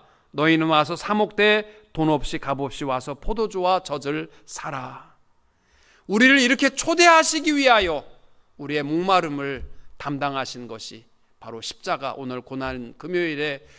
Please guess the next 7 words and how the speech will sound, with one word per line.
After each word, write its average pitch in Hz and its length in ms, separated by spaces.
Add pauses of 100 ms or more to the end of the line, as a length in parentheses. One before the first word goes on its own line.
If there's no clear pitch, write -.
(160)
우리가 247 440
바라볼 214 800
그 - 120
십자가의 147 1040 (260)
의미인 127 560
줄로 98 320
믿습니다. - 800